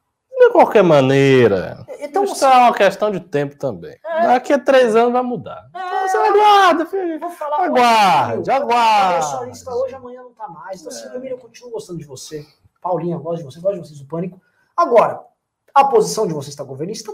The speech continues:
Speaker 2: Tá, não adianta falar que não tá. Tá, todo mundo percebe. É isso.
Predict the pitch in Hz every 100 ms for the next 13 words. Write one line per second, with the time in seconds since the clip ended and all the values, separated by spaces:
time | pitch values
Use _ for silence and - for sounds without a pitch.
0 | - 381 240 254 190 240 277 311 - 302
1 | 254 240 170 139 135 - _ _ _ 392
2 | - 190 - - - 294 185 175 - 135
3 | 107 _ _ _ _ _ _ _ _ 359
4 | 370 247 - -